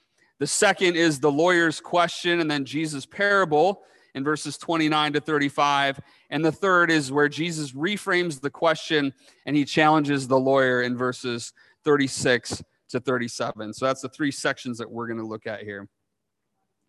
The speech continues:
The first is Jesus' initial encounter with the lawyer in verses twenty-five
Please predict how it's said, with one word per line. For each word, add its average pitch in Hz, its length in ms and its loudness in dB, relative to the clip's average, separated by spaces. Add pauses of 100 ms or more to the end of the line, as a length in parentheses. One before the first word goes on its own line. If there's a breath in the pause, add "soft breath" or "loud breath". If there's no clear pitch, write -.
(320 soft breath)
The 185 100 -2
first 247 360 4
is 165 160 -2
Jesus' 202 460 4
initial 180 560 2
encounter 160 600 2
with 135 200 -2
the 139 60 -6
lawyer 131 440 2
in 120 120 -6
verses 127 360 -8
twenty-five 127 760 0